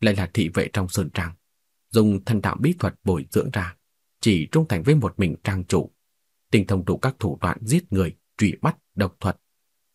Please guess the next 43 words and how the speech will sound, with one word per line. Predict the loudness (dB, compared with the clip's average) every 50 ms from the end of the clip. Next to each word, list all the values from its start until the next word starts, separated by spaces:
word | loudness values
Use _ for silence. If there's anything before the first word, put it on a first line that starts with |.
| _ _ _
chấp | -2 -2 0 0
hành | -2 -2 -2
các | -4 -6 -2 -2
loại | -4 -4 -2 -2
nhiệm | -2 -4 -2
vụ | 0 0 0 0 0 -4
đen | -4 -4 -4 -6 -4
tối | -2 0 2 2 0 -2 -6 _ _ _ _
như | 0 2 2 2 0 -2 _
truy | 2 2 2 2
sát | 0 -2 -2 -2 -2 -4 -12 _ _ _ _ _
và | -2 -2
giết | 0 0 -2 -2 2
chết | 0 0 2
những | 2 0 0 2
người | 0 0 0 0 -4 _ _ _ _
tiết | 4 4 4 2
lộ | 0 -2 0
bí | 0 2 4 4
mật | 2 2 0 -4 _ _
của | 0 0 0 0 0 -2
trang | -4 -4 -4 0
viên. | 0 0 0 0 -4 _ _ _ _ _ _ _ _ _ _ _ _ _ _ _ _ _ _ _ _ _ _ _
Đối | 2 4 4
với | 6 4 4
những | 4 2 0 2
quan | 2 2 2 4
viên | 4 4 4 4 4 0
không | 0 0 0 0 0 -2 -2
chấp | -4 -4 -2 -2
nhận | -4 -4 -2 -2
lôi | -4 -4 -4 -2
kéo, | -4 -2 -2 -2 -6 -8 _ _ _ _ _ _ _ _ _
cản | -2 -2 0 0
trở | -2 -2 0
thì | 0 -2 0
tiến | 2 0 0 0
hành | 0 -2 -2 -2 -2 -6 -6
hãm | -6 -4 -4 -4 -6
hại | -6 -4 -4 -4 -4 -6 -6
và | -6 -6
ám | -4 -2 -4 -2 -2
sát, | -2 -4 -4